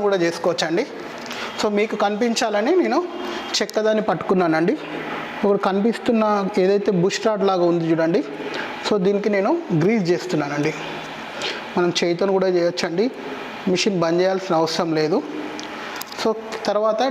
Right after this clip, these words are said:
డిస్‌ప్లే పైన, డిస్‌ప్లే పైన చూడొచ్చండి, డిస్‌ప్లే పైన నేను ట్వెల్వ్ నంబర్ పెట్టుకొని చేస్తున్నాను. So,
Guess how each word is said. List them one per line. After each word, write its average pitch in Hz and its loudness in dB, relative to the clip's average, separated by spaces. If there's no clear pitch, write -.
డిస్‌ప్లే 220 2
పైన, 160 0
డిస్‌ప్లే 226 0
పైన 190 0
చూడొచ్చండి, 208 0
డిస్‌ప్లే 214 0
పైన 190 2
నేను 202 0
ట్వెల్వ్ 202 2
నంబర్ 190 0
పెట్టుకొని 175 -2
చేస్తున్నాను. 156 0
So, 247 2